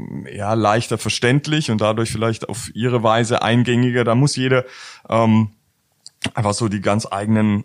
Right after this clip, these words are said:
äh, Erfahrungen machen. Was mir, ähm, sehr geholfen hat und weiterhilft, ist eine App, die heißt Remember Me. Die gibt's für ein paar Euro, ähm,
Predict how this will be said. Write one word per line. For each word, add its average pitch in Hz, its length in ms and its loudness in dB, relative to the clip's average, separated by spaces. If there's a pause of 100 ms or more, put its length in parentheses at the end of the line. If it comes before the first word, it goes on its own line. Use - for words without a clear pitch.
äh, 104 380 -2 (360)
Erfahrungen 104 600 0
machen. 127 340 2
Was 120 200 -2
mir, 170 380 4 (440)
ähm, 120 500 0 (200)
sehr 120 300 0
geholfen 131 520 0
hat 156 340 -2 (640)
und 110 300 -2
weiterhilft, 123 580 0
ist - 220 -6
eine 104 260 0
App, 131 380 -2 (140)
die 123 160 -6
heißt 123 380 -4
Remember 117 540 2
Me. 156 400 0
Die 143 120 -4
gibt's - 340 -8
für 120 340 -2
ein 113 200 -10
paar 120 280 -2
Euro, 127 440 0 (440)
ähm, 113 540 -2